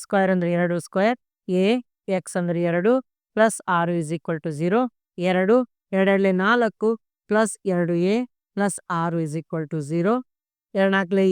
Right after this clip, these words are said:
ಎಂಟು ಪ್ಲಸ್ ಎರಡು ಎ ಪ್ಲಸ್ ಆರು is equal to zero. ಎಂಟು plus ಆರು ಹದಿನಾಲ್ಕು. ಹದಿನಾಲ್ಕು, ಹದಿನಾಲ್ಕು ಪ್ಲಸ್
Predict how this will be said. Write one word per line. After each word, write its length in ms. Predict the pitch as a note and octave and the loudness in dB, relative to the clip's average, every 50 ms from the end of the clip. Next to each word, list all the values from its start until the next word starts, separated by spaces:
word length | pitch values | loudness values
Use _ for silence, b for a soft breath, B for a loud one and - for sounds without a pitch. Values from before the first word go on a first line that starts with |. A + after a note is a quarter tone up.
| F#3+ G#3 A#3 | 4 4 4
ಎಂಟು 360 | C4 C#4+ C4+ - A3 G3 G#3 A#3+ C4 C4 - _ _ _ _ _ _ _ _ _ _ _ _ A3+ | 4 4 2 2 2 4 4 4 2 0 -4 _ _ _ _ _ _ _ _ _ _ _ _ 0
ಪ್ಲಸ್ 260 | A3+ A#3+ A#3+ - - - _ - G3+ F#3 F#3 | 2 2 2 0 -6 -10 _ -6 -2 0 2
ಎರಡು 220 | F#3 G3+ A3 A3 G#3+ G3 F#3+ F#3 F#3 | 2 2 4 4 4 4 4 4 2
ಎ 40 | G#3 A#3 A#3 - _ _ _ _ _ _ - | 2 0 -4 -8 _ _ _ _ _ _ -2
ಪ್ಲಸ್ 260 | G#3 A3 A3+ G#3 - - - _ F#3+ E3+ E3+ | -2 -2 -2 -2 -6 -10 -10 _ -4 -2 -2
ಆರು 140 | F3 F3 F3 F3 | -2 -2 -2 -2
is 80 | D#3+ D#3 E3+ D#3 | -2 -4 -6 -8
equal 220 | - E3+ D#3+ D3+ - | -6 -8 -8 -6 -6
to 80 | E3 D#3 C#3+ C3+ D#3+ | -8 -8 -8 -8 -8
zero. 220 | D#3+ D#3+ G3+ A#3 B3+ B3 _ _ _ _ _ _ _ _ _ _ _ _ _ _ _ _ _ _ - G3 G#3+ | -6 -4 -4 -4 -4 -8 _ _ _ _ _ _ _ _ _ _ _ _ _ _ _ _ _ _ 0 2 2
ಎಂಟು 260 | A#3 C4+ C#4 - C#4+ C#4+ - | 4 2 2 0 0 -2 0
plus 180 | - C4+ C4 - C#4 B3+ | 0 0 2 2 4 4
ಆರು 140 | B3+ C4 C#4 C4+ | 4 4 4 4
ಹದಿನಾಲ್ಕು. 540 | C4 C#4 B3+ C4 D#4 D4+ D4 C#4+ A#3 C4+ B3+ B3+ B3+ B3+ - _ _ _ _ _ - | 2 0 0 2 2 2 2 2 0 0 0 0 -2 -4 -8 _ _ _ _ _ -6
ಹದಿನಾಲ್ಕು, 760 | - G3 G3 G3+ C4 C4+ C4 A#3 G#3 G3 F#3+ E3+ - F#3+ G#3 A#3 C4+ C#4 - _ _ _ _ _ _ _ _ _ _ _ _ _ _ _ _ _ _ _ _ _ _ | -4 -2 0 0 2 2 2 4 2 2 0 0 0 0 2 2 0 -2 -4 _ _ _ _ _ _ _ _ _ _ _ _ _ _ _ _ _ _ _ _ _ _
ಹದಿನಾಲ್ಕು 680 | - F3+ F3+ G#3+ A#3 A3+ G#3+ G3+ G3 F#3 E3+ - G3 G3+ A3+ B3+ C#4+ - _ _ _ _ _ _ _ _ _ _ _ _ _ A3+ | -4 -2 0 2 2 2 2 2 2 0 0 0 0 2 2 2 0 -2 _ _ _ _ _ _ _ _ _ _ _ _ _ 2
ಪ್ಲಸ್ 280 | A#3+ C#4 D4 - - | 2 2 2 0 -6